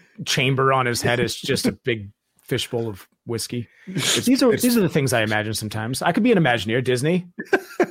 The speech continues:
Speaker 1: I'm looking for work. I'm clearly not involved with this show after this
Speaker 2: You wanna,
Speaker 1: episode, so.
Speaker 2: you wanna take a guess what it costs for one night?
Speaker 1: Uh, give me thirty grand.
Speaker 2: Close.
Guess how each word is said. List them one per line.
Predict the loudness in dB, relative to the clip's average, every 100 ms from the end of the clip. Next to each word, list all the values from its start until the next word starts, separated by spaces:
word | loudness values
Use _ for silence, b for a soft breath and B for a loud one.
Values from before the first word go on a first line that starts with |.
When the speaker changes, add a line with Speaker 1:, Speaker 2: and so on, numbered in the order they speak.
| 0
Speaker 1:
I'm | 0
looking | 2 2
for | 2
work. | 2 0 -2 -6 -4
I'm | -2 0
clearly | 2 2 2
not | 0
involved | -2 -2 -2
with | -2
this | -2 -2
show | -2 -4
after | -4 -4
this | 0
Speaker 2:
You |
wanna, | 0
Speaker 1:
episode, | 0 -4 -6
so. | -4 -2
Speaker 2:
you |
wanna | 0 0
take | 0
a | 2
guess | 2 0 0
what | 0
it | -2
costs | 0 -2 -2
for | -4
one | -4 -2
night? | -2 -4 -8 _ _ _ _ _ _ -4
Speaker 1:
Uh, | 0 2 2
give | 0
me | 0
thirty | 2 0 0
grand. | -2 -6 -10 -16 _ _ _ _ _ -10
Speaker 2:
Close. | -6 -6 -6